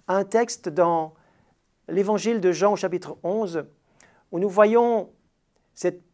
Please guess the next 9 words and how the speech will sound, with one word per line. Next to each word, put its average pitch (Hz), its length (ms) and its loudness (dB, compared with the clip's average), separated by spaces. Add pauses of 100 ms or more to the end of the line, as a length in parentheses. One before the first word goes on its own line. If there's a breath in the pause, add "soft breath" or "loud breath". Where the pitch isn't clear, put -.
merveilleuse 202 560 2
histoire 175 380 0
de 160 80 -4
la 151 100 0
résurrection 156 640 -6
de 143 40 -10
Lazare. - 520 -14 (1300 soft breath)
Jésus 220 380 2
va 202 600 8